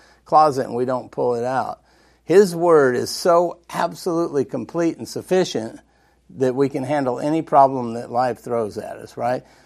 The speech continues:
We actually guarantee ourselves, ev-, every one of us sitting in here that's a believer, that, yeah, I'm banking on it for salvation,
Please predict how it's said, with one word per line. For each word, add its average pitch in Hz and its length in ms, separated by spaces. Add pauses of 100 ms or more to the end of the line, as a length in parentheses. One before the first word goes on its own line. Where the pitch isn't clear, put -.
(120)
We 208 260
actually 190 500
guarantee 170 800
ourselves, 151 720
ev-, 143 200
every 135 260
one 156 180
of 143 80
us 131 120
sitting 160 260
in 143 140
here 151 260
that's 139 200
a 139 40
believer, 139 600 (340)
that, 127 180
yeah, 151 240
I'm 165 320
banking 180 460
on 185 180
it 160 140
for 170 120
salvation, 147 1000